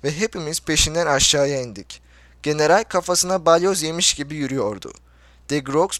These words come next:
bir şeyler düşünüyordu. Matmazel Blanc bir ara kalacak gibi oldu.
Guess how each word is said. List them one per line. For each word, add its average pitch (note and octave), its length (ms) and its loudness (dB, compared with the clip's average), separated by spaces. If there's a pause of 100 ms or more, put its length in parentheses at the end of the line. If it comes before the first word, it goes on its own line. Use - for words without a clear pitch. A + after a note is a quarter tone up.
bir D3+ 100 0
şeyler E3+ 420 6
düşünüyordu. A#2 760 -2 (500)
Matmazel D#3 640 2
Blanc F3 260 2 (120)
bir F#3+ 120 0
ara F3+ 200 4
kalacak D#3 500 2
gibi C#3+ 160 -6
oldu. A#2+ 380 -2